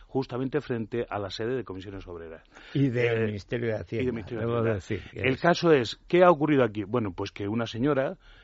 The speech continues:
Speaker 1: eh, que no haya tenido un entrenamiento con armas es incapaz de disparar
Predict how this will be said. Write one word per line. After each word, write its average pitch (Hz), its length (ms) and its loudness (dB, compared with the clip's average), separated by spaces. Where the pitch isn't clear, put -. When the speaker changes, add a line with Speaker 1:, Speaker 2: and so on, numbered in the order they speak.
Speaker 1:
eh, 101 280 -4
que 101 120 -6
no 113 80 0
haya 127 160 2
tenido 123 320 0
un 113 60 -2
entrenamiento 104 580 -4
con 104 160 -2
armas 117 380 -4
es - 180 -6
incapaz 107 420 -4
de 101 80 -6
disparar 95 520 -4